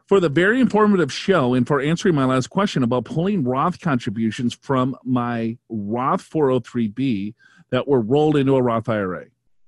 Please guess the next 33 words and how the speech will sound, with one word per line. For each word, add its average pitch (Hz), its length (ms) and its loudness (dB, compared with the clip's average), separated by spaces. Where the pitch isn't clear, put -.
My 139 160 0
next 220 300 -2
follow-up 220 400 0
question 95 560 -10
is, 107 340 -4
if 123 200 -2
you 214 140 0
can 247 220 0
go 208 160 -2
over 113 540 -2
how 240 500 0
one 160 480 2
would 147 160 2
decide 139 560 0
if 127 140 0
they 151 120 2
should 165 240 -2
be 147 120 -2
contributing 160 580 -2
to 139 300 -2
a 127 100 -2
pre-tax 202 640 -4
versus 120 400 -4
Roth 139 380 0
in 123 100 2
their 110 80 0
workplace 113 580 -4
retirement 90 460 -8
accounts. - 600 -20
My 123 180 0
wife 156 400 0
and 226 140 0
I 117 400 -4